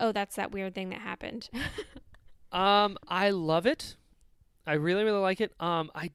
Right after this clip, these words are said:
Speaker 2: don't know if I would say it's my favorite.
Speaker 1: Oh, it's definitely not
Speaker 2: Um,
Speaker 1: my favorite.
Speaker 2: Yeah, I, I, I mean, I wouldn't even say it's one of my favorites, probably. I really, really like it. But I'm also,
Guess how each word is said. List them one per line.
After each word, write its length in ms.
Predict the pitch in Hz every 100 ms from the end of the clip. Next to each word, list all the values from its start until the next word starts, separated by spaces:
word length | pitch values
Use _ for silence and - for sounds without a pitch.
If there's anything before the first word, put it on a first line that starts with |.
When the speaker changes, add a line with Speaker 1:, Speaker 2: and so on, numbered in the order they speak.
| -
Speaker 2:
don't 260 | 185 254
know 140 | 247 226
if 100 | 208
I 80 | 190
would 140 | 170
say 200 | - 170
it's 160 | 156 135
my 120 | 131
favorite. 560 | - 139 147 196 - - - -
Speaker 1:
Oh, 200 | 214 180
it's 180 | 175 -
definitely 300 | 220 143 135
not 160 | 120 117
Speaker 2:
Um, 60 |
Speaker 1:
my 140 | 87 208
favorite. 400 | - - - - _ _
Speaker 2:
Yeah, 560 | 151 139 120 120 135 -
I, 220 | 156 165
I, 100 | -
I 40 | 156
mean, 120 | 156
I 80 | 151
wouldn't 180 | 165 170
even 200 | 160 143
say 180 | 147
it's 240 | 131 - -
one 320 | 135 127 135
of 80 | 165
my 100 | 175
favorites, 300 | 185 180 180
probably. 280 | 180 180 -
I 80 | 180
really, 360 | 180 160 185 147
really 240 | 139 127
like 240 | 123 127
it. 120 | - - - - - - -
But 140 | 160
I'm 160 | 165 165
also, 840 | 156 180 - 180 165 151 143 135